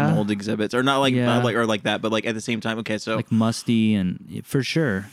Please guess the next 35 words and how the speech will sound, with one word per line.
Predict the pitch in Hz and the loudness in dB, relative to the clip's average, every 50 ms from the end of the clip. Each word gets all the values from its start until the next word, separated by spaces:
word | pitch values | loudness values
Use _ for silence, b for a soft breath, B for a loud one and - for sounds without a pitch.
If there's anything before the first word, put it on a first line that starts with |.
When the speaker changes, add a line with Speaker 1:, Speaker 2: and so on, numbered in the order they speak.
| - - | -8 -2
Speaker 1:
My | 131 127 127 | 2 2 4
Speaker 2:
But | 131 | 4
it, | 131 113 - 131 | 4 2 0 0
but | 151 151 | -2 -2
it's, | 143 - | 0 -2
like, | 160 147 151 | -2 -2 -2
a | 139 | -2
different, | 120 165 170 - - 170 131 - - | 0 -2 -2 -2 -4 -8 -8 -4 -2
I | 165 | 0
don't | 202 233 240 | 2 2 4
know. | 269 285 254 147 - - - | 4 2 2 0 -2 -6 -8
Speaker 1:
So, | - - 156 156 | -2 0 2 2
like, | 143 | 4
Speaker 2:
I'm | 147 156 | 2 2
on | 156 170 175 | 2 2 2
the | 165 | 2
Speaker 1:
think, | - 185 208 | 2 2 2
Speaker 2:
fence. | 202 151 120 - | 2 0 0 0
Speaker 1:
think, | 185 185 | 0 0
Speaker 2:
That's | 180 | 0
what | 151 | 2
Speaker 1:
think, | 139 190 190 | 0 0 0
Speaker 2:
I'm | |
saying, | 165 143 127 | 0 0 0
like | 120 104 98 | -2 -4 -4
Speaker 1:
think | - - - - 170 170 | -8 -16 -8 -6 -2 -2
of | 160 143 | 0 0
this | 147 - - | -2 -2 -2
complexity | 139 120 - 110 104 107 - - 107 104 | -6 -4 -2 -4 -4 -4 -6 -8 -8 -8
to, | 101 - 110 98 73 | -6 -6 -8 -8 -8
to | - - 110 | -10 -8 -6
the | 104 104 | -4 -4
moldy | 104 98 98 101 104 | -4 -4 -4 -4 -6
terps, | - - 87 69 - - - | -4 -4 -4 -4 -6 -4 -4
right? | 104 107 110 - | -4 -4 -4 -6